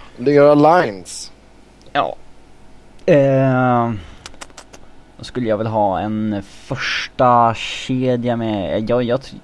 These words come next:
Speaker 2: tror inte riktigt på det här att, att, att ha Alfredsson i en, bara en powerplay-roll. Jag tror inte att man kommer in i...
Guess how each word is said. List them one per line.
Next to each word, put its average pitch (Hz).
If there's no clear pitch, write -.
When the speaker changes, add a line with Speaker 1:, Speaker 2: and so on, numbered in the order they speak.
Speaker 2:
tror 107
inte 104
riktigt -
på 147
det 131
här 80
att, 85
att, -
att -
ha 90
Alfredsson 87
i 85
en, 82
bara 85
en -
powerplay-roll. -
Jag -
tror -
inte 87
att 85
man 90
kommer 87
in 85
i... 80